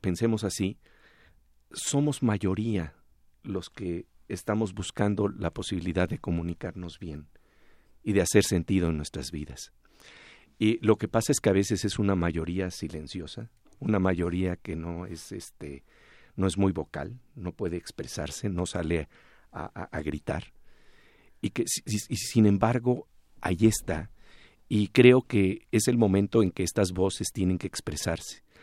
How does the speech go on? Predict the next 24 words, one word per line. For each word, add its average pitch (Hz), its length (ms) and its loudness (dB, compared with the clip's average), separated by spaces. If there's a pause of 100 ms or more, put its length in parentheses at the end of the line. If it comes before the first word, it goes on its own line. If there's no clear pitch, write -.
(140)
para 101 200 8
recordarnos 101 600 6
de - 100 0
qué 101 120 -2
se 85 120 -4
trata 85 320 -6
la 69 160 -10
vida, 95 360 -10 (640)
porque 101 260 2
de 98 100 8
otra 127 260 6
manera, 101 440 6 (600)
pues, - 240 2
este, 82 480 -4 (100)
nos 95 220 -2
perdemos, 101 560 -2
no 95 160 4
hay 98 80 4
re-, 104 200 0 (160)
referentes. 95 680 -6 (440)
Y 104 140 0
curiosamente 123 800 2
creo 113 400 2
que 80 240 -4